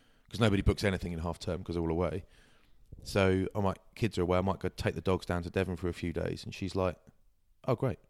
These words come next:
So we finally get some time on our own and you're going." I was like, "I hadn't even thought of that." <laughs> I'd not even thought of that. It was like, "Well, she'll get home from work at seven. We'll watch T V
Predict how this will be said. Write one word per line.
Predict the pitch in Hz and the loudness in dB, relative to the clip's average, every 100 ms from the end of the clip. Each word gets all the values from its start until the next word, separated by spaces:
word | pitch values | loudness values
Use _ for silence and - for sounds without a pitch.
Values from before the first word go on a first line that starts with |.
| _ _ _ _ | _ _ _ _
So | - | -6
we | 101 | -4
finally | - 104 95 | 0 0 0
get | - | -6
some | 95 | -6
time | 104 101 | -4 -2
on | 98 | 0
our | 107 | 0
own | 85 87 - | -2 -4 -6
and | 92 | -4
you're | 90 | -2
going." | 104 87 92 | 0 -2 -4
I | |
was | 92 | -4
like, | 95 - _ _ _ _ _ - | -6 -8 _ _ _ _ _ -16
"I | |
hadn't | - 110 110 120 | -4 -4 -2 -4
even | 110 | -4
thought | - 139 123 | -2 -4 -2
of | 104 - | -2 4
that." | |
<laughs> | 131 113 | 4 6
I'd | |
not | 127 120 | 4 4
even | 131 127 | 2 2
thought | 143 123 | 0 2
of | 98 | 0
that. | 90 - - - - _ _ - | -2 -6 -20 -20 -20 _ _ -10
It | |
was | - | 0
like, | 110 - | 0 2
"Well, | 113 104 107 - - | 4 4 2 -6 -14
she'll | - 135 | -4 0
get | 123 | 2
home | 104 | 2
from | 107 | 4
work | 110 | 4
at | - | 4
seven. | - 110 87 85 107 - _ _ - | 2 2 2 0 -4 -10 _ _ 2
We'll | 117 | 4
watch | 107 - - | 6 4 0
T | 107 101 | 2 2
V | 104 95 90 | 4 2 2